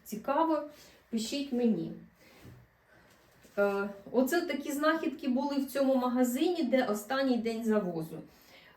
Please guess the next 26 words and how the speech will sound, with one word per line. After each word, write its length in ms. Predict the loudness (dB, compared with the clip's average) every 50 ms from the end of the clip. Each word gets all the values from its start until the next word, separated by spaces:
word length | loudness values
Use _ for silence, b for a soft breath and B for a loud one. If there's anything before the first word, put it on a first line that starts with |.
| -12 -10
Е, 300 | -6 -6 -2 -2 -4 -4 -4 -10 -12 -12 -14 -16 -14 -12 -10
е, 40 | -10 -8 -8 -10 -10 -10 -12 -12 -12 -12
що 180 | -10 -2 2
я 80 | 2 2
хочу 280 | 4 2 0 0 -2 -6
сказати? 600 | 0 2 2 2 4 4 4 4 4 2 0 -2 -2 -2
<laughs> 120 | -2 -4
Всі 260 | -2 -4 -4 -4 -4 6
ті 180 | 6 6 8
речі, 460 | 8 4 4 4 2 0 0 -4 -2
які 300 | -2 -2 -2 -4 -4 -4
я 180 | -2 -2 -2 -2 -2 -2
минулий 680 | -2 2 4 6 6 6 6 4 2 2 2 0 0 B B B B B B
раз, 320 | 0 4 6 6 6 6 4 0 0
ну, 200 | 2 4 4 4
вчора 560 | 2 -2 -2 2 4 6 6 6 6 4 4
я 180 | 2 2 2
їх 220 | 2 2 0 -2 -2
знімала, 600 | 0 2 4 6 6 4 4 2 0 0 0 2
я 180 | 2 2 2
їх 200 | 2 2 0 2
не 140 | 4 4 4
знайшла. 720 | 4 2 2 0 0 0 0 -4 -2 -2 0 0 -2 -4 B B B B B
Оце 200 | -6 -6 -4 -2
тільки 360 | -2 0 0 -2 0 0 0 2
жакетик 680 | 4 4 2 2 2 2 2 2 2 -2 -6 -10 -12